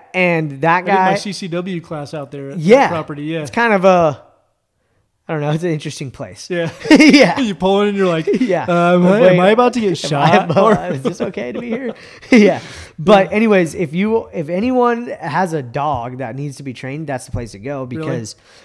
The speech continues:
Speaker 1: unless you can catch pigeons or raise pigeons or raise quail or raise those birds yourself,
Speaker 2: Yeah.
Speaker 1: you need to go to a place where you can, like, work your dog on birds. You know?
Speaker 2: Okay.
Speaker 1: You can't, like,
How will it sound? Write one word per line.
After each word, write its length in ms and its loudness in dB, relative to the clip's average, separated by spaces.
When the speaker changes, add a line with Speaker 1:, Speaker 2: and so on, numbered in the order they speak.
Speaker 1:
unless 340 -2
you 120 0
can 240 -6
catch 520 -8
pigeons 540 -10
or 600 -8
raise 300 -10
pigeons 380 -12
or 100 -10
raise 240 -10
quail 300 -6
or 160 -8
raise 440 -8
those 260 -8
birds 280 -10
yourself, 560 -10
Speaker 2:
Yeah. 320 -10
Speaker 1:
you 100 -4
need 160 0
to 100 -4
go 300 2
to 360 -6
a 80 -10
place 340 -10
where 100 -6
you 120 -8
can, 100 -14
like, 160 -14
work 420 -6
your 140 -10
dog 460 -6
on 360 -8
birds. 540 -14
You 120 -12
know? 60 -8
Speaker 2:
Okay. 260 -12
Speaker 1:
You 100 -6
can't, 260 0
like, 260 -2